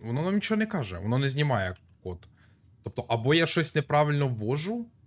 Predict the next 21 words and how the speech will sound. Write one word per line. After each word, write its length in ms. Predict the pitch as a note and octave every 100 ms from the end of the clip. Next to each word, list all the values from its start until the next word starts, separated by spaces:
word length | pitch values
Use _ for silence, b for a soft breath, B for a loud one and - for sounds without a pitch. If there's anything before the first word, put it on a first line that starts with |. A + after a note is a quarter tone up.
| _ _ - -
хоча, 260 | - C3
ну, 120 | C3+ A#2
має 300 | B2 B2 G2
бути 240 | F#2+ F2+
три, 200 | - F#2
шість, 340 | - F2+ -
п'ять. 340 | F2 F2 - - _ -
Ну, 180 | D#3+ - - _ _ _ _ _ -
не 240 | B2+ B2+
так 220 | B2+ E3 -
послідовно, 540 | C3+ D#3+ F3+ F#3 C3
но 100 | B2+
цифри 540 | B2+ E3+ C#3+ C3+ B2 - -
три, 200 | C#3 D3
шість, 320 | - B2+ -
п'ять 200 | D#3+ -
точно 340 | A#2+ - F#2
мають 300 | F2 E2+ E2
бути. 280 | D#2+ E2+ - - b b b b _ _ -
Три, 760 | - A2+ D3+ F3+ G3 G3 G3 G3 _ _ _ _ - _ _
п'ять, 1120 | - G#2 A2 C3+ D3 D3+ D3 D3 D3 - -